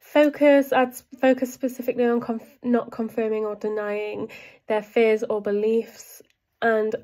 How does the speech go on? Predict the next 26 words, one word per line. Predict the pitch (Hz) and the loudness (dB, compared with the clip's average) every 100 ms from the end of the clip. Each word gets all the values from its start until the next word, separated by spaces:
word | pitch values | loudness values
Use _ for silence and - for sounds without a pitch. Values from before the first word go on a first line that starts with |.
| _ | _
more | 240 233 226 226 220 220 | -4 0 0 2 0 -2
on | 220 | -4
how | 208 - - 226 220 220 214 220 - _ _ | -6 -16 -10 -8 -6 -6 -6 -8 -12 _ _
they | 220 220 | -2 -2
feel | 220 240 240 254 302 320 - | -2 -2 -2 -2 -4 -6 -10
or | 226 233 | -2 -2
how | 226 220 214 | -2 -6 -6
their | 214 226 | -4 -6
fears | 226 - 247 247 | -6 -2 0 0
or | 247 | 0
beliefs | 247 247 247 240 | 0 0 0 0
are | |
making | 247 240 247 | 0 0 0
them | 240 | -4
feel. | 233 254 262 330 370 _ _ _ _ _ _ _ _ _ _ - - - - _ _ _ - | -2 0 0 0 -4 _ _ _ _ _ _ _ _ _ _ -20 -20 -20 -20 _ _ _ 2
Ultimately, | 302 302 262 247 | 2 4 4 4
though, | 233 226 220 | 4 6 4
I | 226 | 4
can't | 233 - 247 233 | -2 -2 0 0
f-, | - 220 226 _ | -4 -6 -6 _
force | 233 220 220 | -4 -4 -4
someone | 226 220 | -6 -6
to | - | -8
talk | - 247 240 | -4 -4 -4
to | - | -4
me, | 240 233 226 226 | -2 0 -2 -4